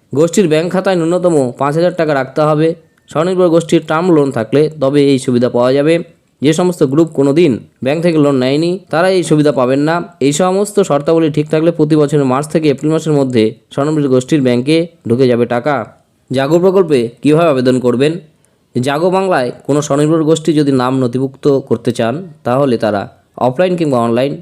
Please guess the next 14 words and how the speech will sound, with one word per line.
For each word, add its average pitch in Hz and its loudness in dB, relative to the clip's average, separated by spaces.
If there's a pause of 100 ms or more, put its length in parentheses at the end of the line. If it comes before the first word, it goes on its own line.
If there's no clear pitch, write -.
(160)
দুইভাবেই 156 2
আবেদন 120 -2
করতে 113 -4
পারবেন। 127 0 (420)
অনলাইনে 175 -2
আবেদন 160 0
করার 180 2
জন্য 147 2 (600)
এসএইচজি 151 2 (380)
এসইডব্লিউবি 135 0
ডট 117 0
জিওভি 135 0
ডট 110 0
ইন 123 2